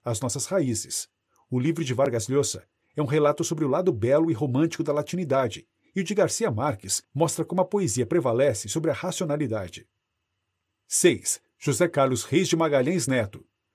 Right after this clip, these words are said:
Fundou sua gestora de recursos, a Tarpon, em dois mil e dois, quando tinha vinte e quatro anos. Hoje, a Tarpon tem cerca de dez bilhões de reais de patrimônio e é a maior acionista da empresa de alimentos B R F.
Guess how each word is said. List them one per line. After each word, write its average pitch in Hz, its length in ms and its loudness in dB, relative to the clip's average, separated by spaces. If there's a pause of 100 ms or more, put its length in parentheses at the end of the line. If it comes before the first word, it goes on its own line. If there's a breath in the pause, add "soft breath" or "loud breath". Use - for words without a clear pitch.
(220)
Fundou 175 300 2
sua 190 120 -2
gestora 165 380 0
de 131 80 -6
recursos, 127 600 -2 (120)
a 110 100 -4
Tarpon, 139 460 0 (180)
em 165 60 0
dois 165 220 6
mil 185 120 0
e 233 60 -2
dois, 131 380 0 (160 soft breath)
quando 180 200 0
tinha 175 200 -2
vinte 214 180 -2
e - 60 -8
quatro 170 260 0
anos. 78 400 -8 (500)
Hoje, 165 280 6
a - 40 -8
Tarpon 127 440 0 (200)
tem 170 140 0
cerca 180 260 2
de 139 120 -2
dez 139 260 2
bilhões 131 320 0
de 135 80 -2
reais 127 300 2
de - 80 -6
patrimônio 147 560 -2 (100)
e 170 160 4
é 139 80 8
a 127 80 2
maior 151 260 4
acionista 156 480 2
da 151 80 0
empresa 113 300 -2
de 113 80 -2
alimentos 160 460 0
B 170 140 0
R 170 220 0
F. - 320 -4